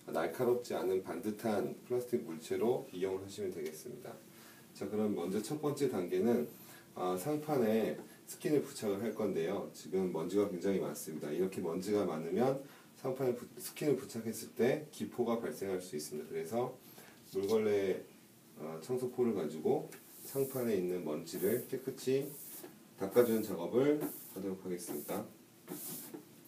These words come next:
최대한 깨끗이 닦으셔야 기포 없이 깨끗하게 상판을 부착하실 수가 있습니다. 자, 이제 어느 정도 먼지 제거를 했고요.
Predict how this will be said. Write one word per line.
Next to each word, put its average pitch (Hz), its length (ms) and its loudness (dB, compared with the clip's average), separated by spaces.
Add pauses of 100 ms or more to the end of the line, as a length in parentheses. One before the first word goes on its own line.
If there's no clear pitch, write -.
(420)
최대한 165 400 4
깨끗이 151 420 2
닦으셔야 95 760 0
기포 101 400 2
없이 - 480 -2 (340)
깨끗하게 120 460 -2
상판을 123 420 0
부착하실 101 560 -8
수가 - 240 -8
있습니다. - 480 -8 (1500)
자, 85 140 -6
이제 85 120 -4
어느 101 220 0
정도 98 500 4 (960)
먼지 98 240 2
제거를 92 360 2
했고요. - 580 -2